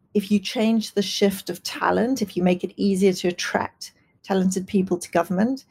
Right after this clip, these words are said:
and easier to keep them there, the dividends for society are practically <laughs> unlimited. So that's, that's an area that we find incredibly exciting. We also are building up a very unique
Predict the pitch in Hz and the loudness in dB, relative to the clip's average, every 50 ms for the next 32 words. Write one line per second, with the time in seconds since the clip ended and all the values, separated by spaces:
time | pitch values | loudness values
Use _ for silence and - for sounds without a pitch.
0 | _ _ _ _ _ _ - 190 180 - 202 190 190 185 175 - - - - - | _ _ _ _ _ _ -2 -2 2 2 2 4 4 2 2 0 -6 -6 0 2
1 | 190 185 185 - - 175 180 175 180 - 214 - - - - - _ _ _ _ | 2 2 0 -2 -2 0 0 0 -2 -4 -6 -4 -6 -6 -6 -8 _ _ _ _
2 | _ _ _ - 185 185 - - 214 202 196 220 208 208 208 214 240 226 - - | _ _ _ 4 4 4 4 2 2 2 2 2 2 2 2 0 -2 -4 -4 -4
3 | 185 185 - 185 185 - - - 175 180 165 170 180 - - 180 185 190 214 220 | -4 0 0 0 0 0 0 0 2 2 2 0 -2 -4 -4 -4 -2 -2 -2 -4
4 | - - - 185 170 170 180 180 175 - - _ _ _ _ _ _ _ _ _ | -6 -2 0 2 2 2 2 0 -2 -4 -10 _ _ _ _ _ _ _ _ _
5 | _ _ _ _ _ _ _ _ _ _ _ _ _ _ _ _ _ _ _ _ | _ _ _ _ _ _ _ _ _ _ _ _ _ _ _ _ _ _ _ _
6 | _ - 202 180 185 - 196 185 - 214 214 202 208 190 190 185 190 190 190 - | _ 2 2 2 2 0 -4 -2 0 0 2 2 2 0 2 2 0 0 -2 -4
7 | - - - - - - - - - - - - - - _ _ _ _ _ _ | -6 -6 -6 -8 -10 -10 -16 -20 -20 -20 -20 -20 -20 -20 _ _ _ _ _ _
8 | _ _ _ _ _ _ _ - - 226 196 185 220 220 233 - - - - - | _ _ _ _ _ _ _ -2 -2 0 0 2 2 2 2 0 -4 -10 -16 -18
9 | - _ _ - 214 220 214 - 247 214 - - 196 202 190 190 185 180 175 180 | -20 _ _ 2 2 2 0 0 -2 -2 0 0 0 0 2 2 2 0 0 0
10 | 180 170 170 - - - - 196 190 185 - 190 180 185 170 170 196 190 - - | 0 -2 -2 -2 -6 -4 -2 -2 -2 0 0 0 2 2 2 2 0 -2 2 2
11 | 214 190 180 180 - - 208 - - - 180 180 175 180 - 196 180 185 180 175 | 2 2 2 0 0 -4 -4 -4 -2 0 2 2 2 0 -2 -2 -2 -2 0 0
12 | 190 208 165 - 214 214 208 - - 208 196 190 185 185 - - _ _ _ _ | 0 0 0 2 2 2 2 0 0 0 0 0 0 -2 -6 -12 _ _ _ _
13 | _ _ _ _ _ _ _ _ _ - - - _ _ 208 202 196 196 208 208 | _ _ _ _ _ _ _ _ _ -20 -20 -20 _ _ -2 -2 0 2 4 4
14 | 214 233 - 214 214 196 196 196 208 196 185 - 226 220 214 226 214 196 202 196 | 4 4 2 2 2 2 0 0 -2 -4 -2 0 2 2 4 2 2 0 0 0
15 | 190 185 185 175 - - - - | 2 2 0 0 -2 -8 -16 -20